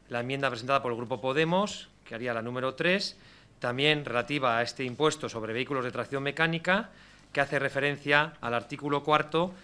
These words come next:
y, en concreto, a las bonificaciones, tanto de los coches eléctricos como de los híbridos, en el que se establece que solo serán de aplicación cuando se establezca la norma foral reguladora del impuesto. ¿Votos a favor?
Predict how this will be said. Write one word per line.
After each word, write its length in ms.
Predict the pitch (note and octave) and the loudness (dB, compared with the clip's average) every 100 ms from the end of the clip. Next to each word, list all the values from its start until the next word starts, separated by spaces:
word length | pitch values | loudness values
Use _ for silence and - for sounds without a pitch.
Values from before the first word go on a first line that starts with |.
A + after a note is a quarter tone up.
| - - | -14 -8
y, 80 | |
en 80 | C3+ | -4
concreto, 360 | C3 A#2+ C3+ C#3+ | -4 -4 0 2
a 40 | |
las 120 | C3 | 2
bonificaciones, 960 | A2+ A#2+ A2+ A#2 A#2+ C#3+ C3 G2+ F#2 - - | 0 -4 -6 -4 -4 0 -2 -4 -10 -12 -8
tanto 280 | C3 A#2+ | -8 -6
de 40 | A2+ | -10
los 120 | A2 | -6
coches 280 | D#3+ E3 B2+ | -6 -4 -4
eléctricos 600 | C3+ D3+ D3+ D#3 E3+ E3 | -6 -6 -8 -4 -4 -4
como 240 | C#3 C#3 | -6 -4
de 80 | C#3+ | -2
los 200 | D3 C#3 | -2 -4
híbridos, 560 | C3 A#2 F#2 F#2 F2+ - - - - - - | -6 -6 -8 -12 -12 -18 -20 -20 -20 -20 -16
en 100 | A2 | -10
el 80 | A2+ | -8
que 120 | A#2+ | -8
se 60 | - | -6
establece 380 | B2 B2+ C3 D3 | -4 -4 -4 -6
que 120 | B2 | -6
solo 220 | C#3 C#3+ | -2 -2
serán 240 | C3+ B2+ | -2 -4
de 60 | C3 | -4
aplicación 560 | C#3 C#3+ D#3 C3+ C3+ D3 - - - | -4 -4 -4 -2 -6 -8 -18 -18 -8
cuando 220 | A#2+ A#2+ | -6 -6
se 60 | |
establezca 400 | A#2+ A#2 B2 - | -6 -4 -4 -2
la 100 | B2+ | -2
norma 200 | A#2 A#2 | -2 -4
foral 360 | A2+ A2+ A#2+ A#2+ - - _ - | -6 -4 -4 -6 -14 -20 _ -8
reguladora 420 | A#2 A2 A2+ B2+ | -6 -2 -2 -2
del 120 | A#2+ | -2
impuesto. 460 | A2 F#2+ A2 - - - | -4 -8 -10 -10 -18 -8
¿Votos 300 | B2 D3 D3 | -4 -2 -2
a 60 | B2 | -2
favor? 400 | B2 C#3+ F#3+ | 2 4 2